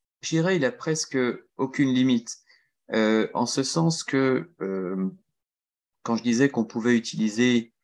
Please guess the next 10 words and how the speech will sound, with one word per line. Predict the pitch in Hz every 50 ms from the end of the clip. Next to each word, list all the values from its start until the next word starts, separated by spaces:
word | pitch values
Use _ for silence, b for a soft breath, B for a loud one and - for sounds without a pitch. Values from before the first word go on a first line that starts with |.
| _ _ _ _ _ -
euh, | - 95 98 98 98
des | 98 104 107
moyens | 107 107 107 110 110 117 120 117 - -
naturels, | - 110 107 104 - - - 117 120 147 147 135
mais | 117 107
aussi | 104 98 - - - 110
technologiques | - 123 110 - - 117 113 110 107 107 120 117 -
ou | 110
biotechnologiques, | 104 107 110 - - 104 - - 107 104 98 104 101 - 147 190 190 - - B B B B B _ _ - -
euh, | 110 110 104